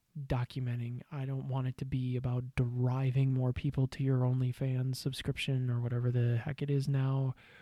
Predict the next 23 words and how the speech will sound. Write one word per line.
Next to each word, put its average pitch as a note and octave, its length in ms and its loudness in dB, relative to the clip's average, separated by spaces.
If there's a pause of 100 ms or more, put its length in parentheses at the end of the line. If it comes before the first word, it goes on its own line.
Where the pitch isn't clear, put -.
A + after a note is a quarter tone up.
(160)
or C#3 80 2
your A#2+ 80 0
coffee. C3+ 280 -2
By C3 160 -2
the B2 120 0
way, C#3+ 200 4
I C#3 120 0
have F3 100 0
a C#3 40 -2
coffee. - 320 -10 (280)
No, C#3+ 220 4
um, B2+ 420 -2 (640)
you - 80 -4
know, B2+ 80 2
your - 220 -4
Patreon. B2+ 640 0 (220)
It's - 260 -10
not C#3 220 -2
just - 340 -4
that. B2 340 -2
It's, - 460 -6
it's - 160 -6
about C#3 560 0